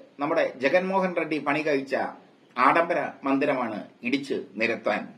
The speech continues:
തീരുമാനിച്ചിരിക്കുന്നത് ചന്ദ്രബാബു നായിഡു. വിശാഖപട്ടണത്തെ ഋഷികൊണ്ട പാലസാണ് ഇടിച്ച് തകർക്കുന്നത്. സർക്കാരിന്റെ ഭൂമിയിലാണ് ഇതും പണിതുയർത്തിയിരിക്കുന്നത്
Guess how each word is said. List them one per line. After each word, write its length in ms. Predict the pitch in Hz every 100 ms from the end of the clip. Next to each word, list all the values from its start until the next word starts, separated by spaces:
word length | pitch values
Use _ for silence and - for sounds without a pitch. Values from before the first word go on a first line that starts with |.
| _ _ -
തീരുമാനിച്ചിരിക്കുന്നത് 960 | 123 139 143 131 120 110 110 101 92 - -
ചന്ദ്രബാബു 640 | 123 120 113 95 85 - -
നായിഡു. 380 | 104 107 80 - - _ _ _ _ _ _ _ _ _ _ - 139
വിശാഖപട്ടണത്തെ 960 | 139 196 220 220 208 208 202 196 156 - - 151
ഋഷികൊണ്ട 420 | - 240 220 196
പാലസാണ് 960 | 175 135 - 147 160 170 151 135 101 - -
ഇടിച്ച് 320 | 135 147 147
തകർക്കുന്നത്. 840 | 110 - - 120 123 - 98 - - _ _ _ _ _ -
സർക്കാരിന്റെ 460 | - - 175 226 180
ഭൂമിയിലാണ് 680 | 135 165 180 165 156 143 135 - 123
ഇതും 220 | 120 170
പണിതുയർത്തിയിരിക്കുന്നത് 1160 | 131 143 160 160 151 143 123 135 131 117 101